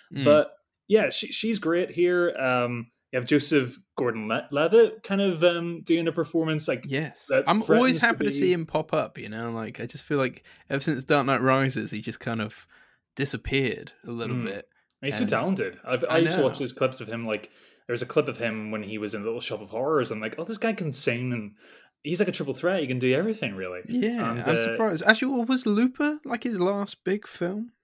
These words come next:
Speaker 1: I feel,
Speaker 2: Oh, God, it's
Speaker 1: I
Speaker 2: been
Speaker 1: know he
Speaker 2: twenty,
Speaker 1: played, like,
Speaker 2: twenty twelve.
Speaker 1: voice roles in the Star Wars films, but, or one of them anyway, the Rian Johnson one, 'cause obviously him and Rian Johnson have worked together a lot. But yeah, I just, I'm happy to, whenever I see Joseph Gordon-Levitt, I'm just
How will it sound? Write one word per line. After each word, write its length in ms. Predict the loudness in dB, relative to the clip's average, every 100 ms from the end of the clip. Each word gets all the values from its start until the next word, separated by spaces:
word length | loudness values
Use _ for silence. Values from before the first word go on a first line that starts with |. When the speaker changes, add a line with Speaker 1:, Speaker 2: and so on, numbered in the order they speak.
| _ _
Speaker 1:
I 60 | -10
feel, 180 | -2 -2
Speaker 2:
Oh, 20 |
God, 160 | -4 -10
it's 120 | 2
Speaker 1:
I 100 | 6
Speaker 2:
been 80 | 8
Speaker 1:
know 160 | 8 6
he 220 | 4 0
Speaker 2:
twenty, 60 | 0
Speaker 1:
played, 500 | 2 2 2 -2 -2
like, 220 | -2 -2
Speaker 2:
twenty 120 | -6
twelve. 60 | 0
Speaker 1:
voice 280 | 4 4 4
roles 300 | 0 0 -4
in 180 | -6 -6
the 240 | -6 -8 -12 -14
Star 300 | -6 -2 -2
Wars 180 | -4 -10
films, 420 | -10 -12 -12 -12
but, 220 | -10 -10 -12 _ _ _ _ _ _ _
or 300 | -6 -6 -6 _ -20 _ _ _
one 220 | -8 -8
of 80 | -8
them 140 | -10
anyway, 400 | -10 -10 -10 -14 -18 _ -10
the 80 | -6
Rian 240 | -4 -4
Johnson 360 | -8 -12 -14 -12
one, 140 | -14
'cause 220 | -14 -14 -12
obviously 300 | -10 -10 -10 -14
him 120 | -12
and 100 | -10
Rian 200 | -10 -10
Johnson 360 | -10 -12 -12 -12
have 120 | -12
worked 180 | -14 -14
together 300 | -12 -8 -6
a 40 |
lot. 140 | -8 -10 -18 -20 -2
But 120 | 4
yeah, 140 | 6 6
I 60 |
just, 220 | 4 -4 -2
I'm 160 | -4
happy 320 | 0 0 2 2
to, 280 | 2 0 -4 _ _
whenever 340 | 0 2 4 2
I 40 |
see 160 | 0 -2
Joseph 280 | -2 -4 -6
Gordon-Levitt, 380 | -10 -8 -8
I'm 120 | -10 -12
just 220 | -14